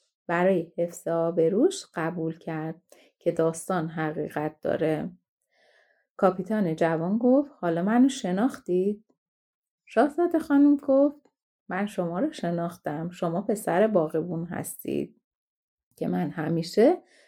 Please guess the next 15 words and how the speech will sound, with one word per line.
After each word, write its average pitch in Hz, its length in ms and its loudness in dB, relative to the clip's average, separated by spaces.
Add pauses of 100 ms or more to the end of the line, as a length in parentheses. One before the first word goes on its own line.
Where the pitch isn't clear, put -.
(160)
دوستتون 165 600 -6
داشتم 170 580 -6
و 165 100 -2
می‌خواستم 208 640 -2
باهاتون 160 440 0
ازدواج - 580 -4
کنم.» - 480 -10 (1300)
خلاصه 180 920 2 (960)
پسر 392 520 2
باغبون 330 680 2
با 180 120 0
شاهزاده 170 560 -8
خانم 190 440 -2
ازدواج - 720 -4
کرد. - 420 -10